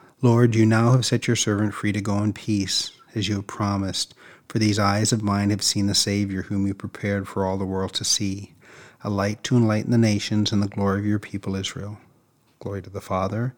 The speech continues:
and to the Son, and to the Holy Spirit, as it was in the beginning, is now, and will be forever. Amen.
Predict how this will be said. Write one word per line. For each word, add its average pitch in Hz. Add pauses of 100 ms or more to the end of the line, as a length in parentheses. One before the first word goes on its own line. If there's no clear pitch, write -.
(320)
and 101
to 101
the 110
Son, 95 (500)
and 107
to 101
the 98
Holy 101
Spirit, 95 (420)
as 101
it 92
was 101
in 107
the 110
beginning, 107
is 107
now, 98
and 101
will 98
be 101
forever. 92 (520)
Amen. 95